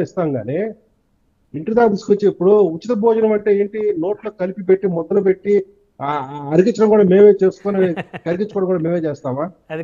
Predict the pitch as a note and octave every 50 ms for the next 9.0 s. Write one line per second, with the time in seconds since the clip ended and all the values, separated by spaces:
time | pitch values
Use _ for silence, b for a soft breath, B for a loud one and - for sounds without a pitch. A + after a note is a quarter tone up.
0 | D#3+ E3+ - - - G3+ G3 F#3 D#3 D3 E3+ F#3 A#3 A3 - - G#3 G3+ G3 A3+
1 | A3 - F#3+ F#3 F#3 G3+ - - - F#3 F#3 A3 A3 - F#3 E3+ F3+ G3 G3+ G3
2 | _ - F3+ F3 D#3 - - - - D#3+ F#3 G3+ F#3 D3+ D#3 G3+ A3 G3 G#3+ F#3
3 | - - - A#2 F#2+ E2+ _ _ _ _ _ _ - D3+ D#3+ E3 D3+ B2 A2 A2+
4 | - C#3+ D#3+ F3+ - D#3 D#3 D3 C3+ - C3+ D3+ E3+ - G3 F3+ _ _ _ _
5 | _ _ _ _ _ _ _ _ _ _ _ _ _ _ _ _ _ _ _ _
6 | _ _ _ _ _ _ _ _ _ _ _ _ _ _ _ _ _ _ _ _
7 | _ _ - - C#3 G3 A3 B3 A3 - A#3 G#3 F3+ F3+ F#3 F3+ F3 C3+ C#3 E3+
8 | G#3 - B3+ - A#3 A3+ G#3 G3+ G#3+ G#3 F3+ E3 F#3 G3+ F#3+ - - G2+ - _